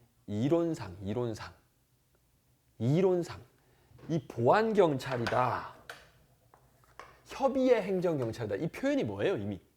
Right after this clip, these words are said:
이론상이죠? 이론상은 그런데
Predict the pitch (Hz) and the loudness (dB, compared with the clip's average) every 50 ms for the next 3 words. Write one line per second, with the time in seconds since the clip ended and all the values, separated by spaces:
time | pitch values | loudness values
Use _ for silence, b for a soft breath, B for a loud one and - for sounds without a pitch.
0 | _ _ 113 127 151 180 220 220 208 190 180 151 135 123 135 202 226 220 - - | _ _ -2 0 2 2 2 0 0 -2 -2 -4 -2 0 0 0 -2 -2 -4 -16
1 | b b b b b b b b b b _ 110 127 147 196 233 269 262 254 254 | b b b b b b b b b b _ 0 2 4 4 4 4 4 2 0
2 | 247 214 208 196 220 262 277 262 - - - 131 131 131 120 110 104 95 92 95 | -2 -4 -4 -2 -2 -2 -2 -2 -4 -2 -2 0 0 0 0 0 -2 -2 -4 -10